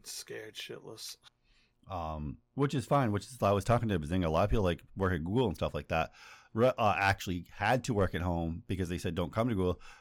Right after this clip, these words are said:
Speaker 2: But after the lockdowns in, uh, here, like, were basically laxed a little bit, they basically told, "Well, I'll just work from home from now on." And they,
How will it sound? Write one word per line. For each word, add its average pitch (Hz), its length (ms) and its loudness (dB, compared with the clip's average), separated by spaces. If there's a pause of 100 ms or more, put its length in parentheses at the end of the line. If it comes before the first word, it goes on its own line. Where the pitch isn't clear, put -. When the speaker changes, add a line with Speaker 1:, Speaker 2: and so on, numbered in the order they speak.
Speaker 2:
But 98 140 4
after 92 680 0
the 85 360 -6 (280)
lockdowns 98 720 2 (100)
in, 73 200 -8
uh, 92 260 -8
here, 110 440 0 (100)
like, 92 240 -2
were 82 320 -2 (360)
basically 90 500 -4
laxed 90 360 0
a 92 40 -6
little 87 100 -2
bit, 85 200 0 (440)
they 95 520 0 (420)
basically 101 300 0
told, 101 180 2
"Well, 107 160 2
I'll 110 120 4
just - 200 -12
work 98 140 0
from 98 100 4
home 101 140 4
from 117 80 2
now 87 120 4
on." 95 280 2
And 82 100 -4
they, 90 160 -2